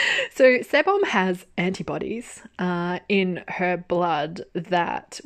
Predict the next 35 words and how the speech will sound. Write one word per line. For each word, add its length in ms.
will 160
probably 840
enable 380
them 320
to 420
cure 560
the 100
thing. 420
I'm 120
not 180
sure 180
if 120
they're 140
making 420
some 200
sort 220
of 100
cure 340
with 240
it 260
or 220
if 160
they're 120
just 220
literally 360
injecting 400
her 180
blood. 340
But 140
then 200
the 60
guy's 380
like, 440
you 140
know, 260